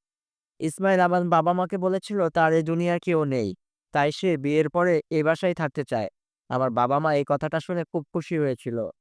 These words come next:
যে, তার মেয়েকে তাদের থেকে আর দূরে যেতে হবে না। তাই আমাদের বাসর রাত আমাদের বাড়িতেই আয়োজন করা হয়। বাসর রাতে বাবা-মা আমাদের রেখে তাদের শোয়ার রুমে চলে যায়। পরের দিন সকালে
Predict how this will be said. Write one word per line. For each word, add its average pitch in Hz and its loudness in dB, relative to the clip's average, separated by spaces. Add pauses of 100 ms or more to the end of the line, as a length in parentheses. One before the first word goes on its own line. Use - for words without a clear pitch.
(420)
যে, 147 -6
তার 147 -2
মেয়েকে 156 0 (140)
তাদের 151 -2
থেকে 170 -6
আর 151 0
দূরে 151 0
যেতে 151 -4
হবে 131 -2
না। 113 -8 (680)
তাই 160 6
আমাদের 170 4
বাসর 139 0
রাত 160 4
আমাদের 151 2
বাড়িতেই 151 2
আয়োজন 147 2
করা 135 2
হয়। 110 -2 (1200)
বাসর 127 0
রাতে 170 0
বাবা-মা 147 0
আমাদের 156 -2
রেখে 165 -2 (260)
তাদের 151 -2
শোয়ার 156 2
রুমে 160 -2
চলে 135 -2
যায়। 113 -6 (800)
পরের 156 2
দিন 180 -4
সকালে 175 0